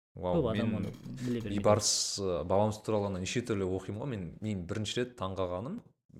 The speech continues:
Speaker 1: қателеспесем, енді сіз, сіз түсінетін шығарсыз, анау есімде болса, ы, имам Науи, иә, бір ғасырда өмір сүрген, ы,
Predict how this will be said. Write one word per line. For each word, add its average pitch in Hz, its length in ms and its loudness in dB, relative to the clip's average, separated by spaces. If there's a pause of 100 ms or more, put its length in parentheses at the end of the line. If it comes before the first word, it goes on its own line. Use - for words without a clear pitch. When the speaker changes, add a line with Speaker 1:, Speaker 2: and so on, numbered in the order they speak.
(220)
Speaker 1:
қателеспесем, 123 680 -4
енді 92 160 -10
сіз, 90 300 -12 (300)
сіз 98 180 -14
түсінетін 107 260 -4
шығарсыз, 156 320 -8
анау 92 220 -8 (520)
есімде 131 300 -6
болса, 131 400 -4
ы, 85 320 -12
имам 113 240 0
Науи, 110 400 0
иә, 104 220 -6 (180)
бір 104 220 -4
ғасырда 98 340 -6
өмір 90 80 -10
сүрген, 87 320 -12 (480)
ы, - 160 -14